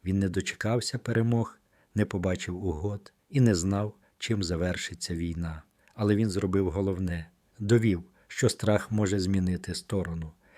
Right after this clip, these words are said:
і тому його ім'я не потребує пам'ятника. Воно вже стало частиною історичного грому, який прокотився Україною у середині сімнадцятого століття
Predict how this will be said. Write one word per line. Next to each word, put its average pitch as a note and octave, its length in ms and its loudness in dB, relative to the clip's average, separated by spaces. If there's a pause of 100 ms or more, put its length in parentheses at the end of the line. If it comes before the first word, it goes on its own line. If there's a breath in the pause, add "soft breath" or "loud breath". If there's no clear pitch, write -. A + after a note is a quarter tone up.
(160 loud breath)
і B2+ 120 2
тому A2+ 320 8
його F#2+ 260 4
ім'я F#2+ 440 0
не A2+ 140 2
потребує F#2+ 640 -2
пам'ятника. F2 840 -4 (420)
Воно B2 180 10
вже B2+ 200 8
стало A#2+ 340 6
частиною G#2+ 600 2
історичного G2 680 0
грому, G2+ 480 4 (320 soft breath)
який G2 280 4
прокотився F#2+ 680 0
Україною F#2+ 680 2 (320 loud breath)
у C3 60 -2
середині G2+ 600 4
сімнадцятого F#2+ 840 0
століття G2 680 0